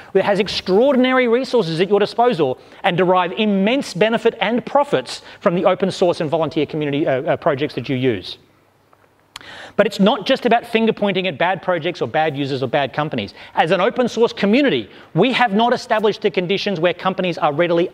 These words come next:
able to mitigate these risks. The free software community has spent lots of time and effort discussing the importance of user freedoms. However, they've been almost silent on the unintended consequences of this position.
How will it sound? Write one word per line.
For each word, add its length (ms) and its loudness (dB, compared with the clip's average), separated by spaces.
able 400 0
to 80 -4
mitigate 400 0
these 160 -4
risks. 420 -8
The 80 2
free 380 2
software 360 2
community 380 0
has 120 0
spent 260 -2
lots 240 -2
of 80 -6
time 200 0
and 100 0
effort 200 -2
discussing 460 -2
the 60 0
importance 380 0
of 80 0
user 200 0
freedoms. 400 -2
However, 280 2
they've 160 -2
been 160 2
almost 440 2
silent 640 -2
on 80 0
the 160 -4
unintended 640 0
consequences 640 -2
of 180 0
this 140 -2
position. 480 -4